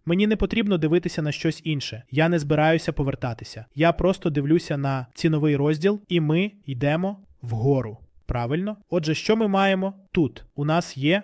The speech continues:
цей автоблок тут, прямо на чотиригодинному таймфреймі. Або можна сказати, що це рівень підтримки, тому що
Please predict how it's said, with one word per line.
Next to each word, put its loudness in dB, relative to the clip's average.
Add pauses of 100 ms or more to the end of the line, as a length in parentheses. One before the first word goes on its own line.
цей 0
автоблок -2
тут, -4 (240)
прямо 2
на 0
чотиригодинному 0
таймфреймі. -6
Або 0 (120)
можна -2
сказати, -2
що -6
це -2
рівень 0
підтримки, -2
тому 0
що -2